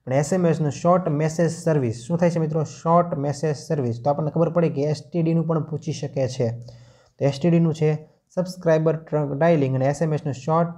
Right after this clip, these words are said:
મેસેજ સર્વિસ. ચૌદમો પ્રશ્ન, ઇન્ટરનેશનલ મીડિયા સેન્સેક્સ, જે મિત્રો એનું ફૂલ ફોર્મ પૂછેલું હોય છે, આવું જાણકારી મળી છે. ઇન્ટરનેશનલ મીડિયા સેન્સેક્સ જે છે એને લગતી માહિતી છે. તો બી એસ સી, બોમ્બે સ્ટોક એક્સચેન્જ, એવી રીતે આનું ફૂલ ફોર્મ પણ પૂછેલું હશે.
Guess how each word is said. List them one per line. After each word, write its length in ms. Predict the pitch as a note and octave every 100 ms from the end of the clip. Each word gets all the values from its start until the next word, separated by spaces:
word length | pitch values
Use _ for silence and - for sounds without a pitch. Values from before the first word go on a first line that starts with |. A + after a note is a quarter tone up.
| - -
મેસેજ 320 | C#3+ C3 D3
સર્વિસ. 640 | C#3+ - C#3 A#2+ A#2+ - - - - - _ _ _ _
ચૌદમો 220 | E3 F#3
પ્રશ્ન, 380 | D#3 D3+ C#3+ C3+ C#3 - _ _ _ _ -
ઇન્ટરનેશનલ 800 | E3+ F3+ G#3 F#3 F3 E3+ E3+ E3
મીડિયા 420 | B2+ C#3 E3 F3+
સેન્સેક્સ, 540 | F3 D#3 C#3+ C3+ A2+ - - -
જે 60 | D3
મિત્રો 280 | D#3 D#3 D#3
એનું 140 | D3+
ફૂલ 120 | E3
ફોર્મ 180 | D#3+ E3+
પૂછેલું 340 | D#3 D#3 C#3+ C3+
હોય 100 | C3
છે, 240 | D3+ E3+ - - -
આવું 180 | C#3 C3
જાણકારી 340 | C#3+ C#3+ C#3+
મળી 180 | D#3 D#3
છે. 120 | C#3
ઇન્ટરનેશનલ 640 | D3 D#3 D3+ C#3+ B2 D3
મીડિયા 280 | C3 C#3 D3
સેન્સેક્સ 560 | C3+ C#3 C3 C3+ - - _ _ _ _ _ _ _ _ _
જે 160 | B2+ C3+
છે 200 | C3+ C#3 B2+ - - -
એને 120 | D3
લગતી 240 | C#3 C#3
માહિતી 380 | C3 C3+ C#3+ B2+
છે. 160 | A#2 A#2 - - - -
તો 80 | C3
બી 160 | C3+ E3
એસ 240 | E3+ E3+
સી, 80 | C3
બોમ્બે 340 | C#3+ D#3+ E3+
સ્ટોક 240 | D#3+ D#3 D3
એક્સચેન્જ, 360 | D3 - C#3
એવી 140 | C#3+ D3
રીતે 160 | C#3+
આનું 140 | C#3+ C#3
ફૂલ 140 | D3+
ફોર્મ 200 | - D3
પણ 100 | C#3+
પૂછેલું 520 | C3+ B2 C3 C3+ C3
હશે. 260 | C3 -